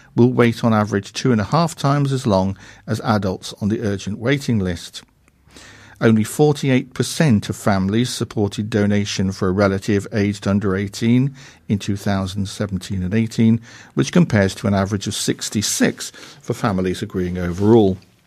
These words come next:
Our team of specialist nurses for organ donation are working hard with hospitals to ensure that families are given the support that they need if they find themselves in a position where their child become an organ donor.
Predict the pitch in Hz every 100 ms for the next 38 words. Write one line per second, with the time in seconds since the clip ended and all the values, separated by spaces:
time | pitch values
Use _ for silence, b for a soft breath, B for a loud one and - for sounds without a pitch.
0 | _ B B B B B B 123 127 175
1 | 185 170 - 151 - 147 131 120 117 107
2 | - 120 - 113 113 113 101 101 104 104
3 | - 120 104 117 113 - 123 143 143 110
4 | 113 101 98 - - - 92 - B B
5 | B - 120 113 - 117 113 - 113 101
6 | 104 104 110 104 101 104 - 107 117 101
7 | - 107 - 127 135 113 95 - B B
8 | - 117 135 131 98 98 92 - 98 95
9 | 104 101 95 92 156 - 95 92 B B
10 | - 107 104 104 - 92 92 - 101 95
11 | 90 98 120 107 98 92 95 92 90